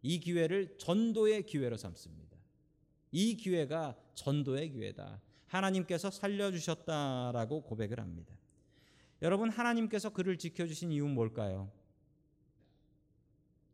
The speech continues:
다니엘이 하나님을 가장 중요하게 생각하니까 하나님께서도 다니엘을 가장 중요하게 생각하신 것입니다. 여러분은 하나님을 어떻게 생각하십니까?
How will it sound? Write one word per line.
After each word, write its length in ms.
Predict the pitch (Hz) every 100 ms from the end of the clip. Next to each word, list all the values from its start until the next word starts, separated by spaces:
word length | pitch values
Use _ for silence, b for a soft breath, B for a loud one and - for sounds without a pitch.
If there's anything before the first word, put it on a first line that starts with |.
| _ _ _ _ _ _ _
다니엘이 460 | 117 123 131 131 147
하나님을 680 | 143 170 160 151 165 180 180 - _ _
가장 360 | - - - 110
중요하게 460 | - 170 160 151
생각하니까 760 | 143 151 123 - 104 95 - 90 - _ _ _ _
하나님께서도 840 | - 139 135 120 113 113 98 104 95
다니엘을 680 | - 113 123 113 127 196 277 - - _ _ _ -
가장 460 | - - 180 240
중요하게 640 | - 151 127 101 113 147 -
생각하신 640 | - 131 110 - 98 127
것입니다. 560 | 110 - - 82 - - _ _ _ _ _ _ _ _ b b b
여러분은 420 | 143 165 202 240
하나님을 440 | 220 214 202 196 180
어떻게 320 | 131 139 147
생각하십니까? 920 | 147 127 120 110 104 92 87 87